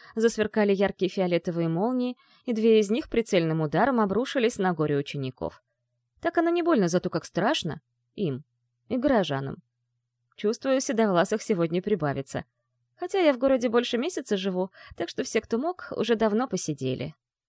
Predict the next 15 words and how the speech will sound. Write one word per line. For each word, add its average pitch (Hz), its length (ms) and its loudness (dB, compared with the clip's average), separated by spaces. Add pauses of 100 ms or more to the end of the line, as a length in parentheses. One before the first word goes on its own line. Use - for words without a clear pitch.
(380)
Один 196 320 4
из 202 100 -2
парней, 208 480 0
тот, 220 160 2
что - 180 -4
был 175 140 2
повыше 180 540 0
и - 20 0
волосами 175 500 0
потемнее, 156 720 -6
и 175 100 -6
меня 165 240 0
грязной 175 400 2
ведьмой 233 300 0
назвал, 147 460 -4